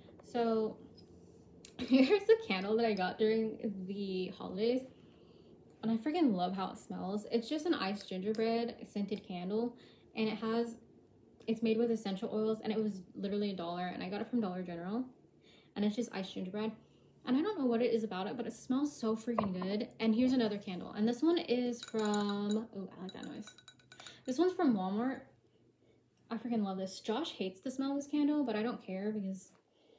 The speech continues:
it smells really good. Okay, so it's the hazelnut cream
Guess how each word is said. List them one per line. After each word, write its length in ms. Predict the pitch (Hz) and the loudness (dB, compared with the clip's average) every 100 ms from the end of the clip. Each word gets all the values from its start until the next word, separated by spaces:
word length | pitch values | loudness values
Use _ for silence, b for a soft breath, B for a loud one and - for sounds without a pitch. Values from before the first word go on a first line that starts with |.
| b - | b -12
it 100 | 214 | -2
smells 180 | 233 208 | 0 0
really 180 | 190 180 | -2 -6
good. 220 | - 185 196 B B B _ _ _ _ _ _ _ _ _ _ _ _ _ _ - | -8 -8 -10 B B B _ _ _ _ _ _ _ _ _ _ _ _ _ _ -2
Okay, 280 | 262 220 190 _ _ _ - - | 0 0 -4 _ _ _ -20 -4
so 240 | 254 247 | 0 2
it's 220 | 240 247 | 2 -2
the 60 | 269 | -2
hazelnut 460 | 240 220 269 285 - | 2 2 2 0 -2
cream 480 | 226 208 208 214 | -2 0 0 -2